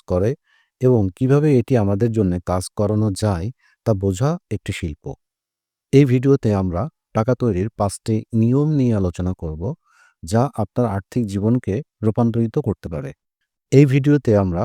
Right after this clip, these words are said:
প্রতিটি নিয়ম বিস্তারিতভাবে আলোচনা করব, উদাহরণসহ বুঝিয়ে দেব কিভাবে এই নিয়মগুলো আপনার জীবনে প্রয়োগ করা যায়।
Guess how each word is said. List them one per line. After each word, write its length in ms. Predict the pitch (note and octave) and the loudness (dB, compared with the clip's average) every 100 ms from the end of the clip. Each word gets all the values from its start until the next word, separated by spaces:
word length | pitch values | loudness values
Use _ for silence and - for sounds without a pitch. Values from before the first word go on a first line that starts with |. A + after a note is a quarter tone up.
| F3 | -4
প্রতিটি 460 | - G2+ A2+ G#2 A#2 | -4 -2 -2 0 2
নিয়ম 320 | G#2+ F#2 C#3 | 2 0 -2
বিস্তারিতভাবে 680 | G#2+ - A2 G#2+ A2+ F#2+ F#2+ F2+ | -4 -2 -2 -2 -2 -4 -4 -4
আলোচনা 400 | E2 - - E3+ | -4 -8 -10 -10
করব, 220 | - E2 A2+ F3+ _ _ _ _ _ _ A#2 | -12 -8 -6 -8 _ _ _ _ _ _ -2
উদাহরণসহ 520 | A2+ A#2+ B2 C3 A2 A2 | 2 2 2 0 -2 -2
বুঝিয়ে 380 | G2+ G2 B2+ | -4 0 2
দেব 180 | B2 F#2 G#2 D#3 _ _ _ | 2 0 -4 -10 _ _ _
কিভাবে 380 | D3+ C#3+ C#3+ C#3+ | -4 -2 0 0
এই 200 | D3 A2 | 2 2
নিয়মগুলো 540 | A2 A2+ B2+ A#2 F2 G#2+ E3+ _ _ | 4 4 2 0 -2 -4 -8 _ _
আপনার 300 | G2 - A#2+ A#2+ | -12 -6 -2 -2
জীবনে 380 | F#2 F2 F#2 D3 | -2 -4 -4 -4
প্রয়োগ 340 | - G2 G2 - | -4 -2 -2 -2
করা 220 | G2+ F#2 | -4 -4
যায়। 240 | E2+ D2+ | -4 -8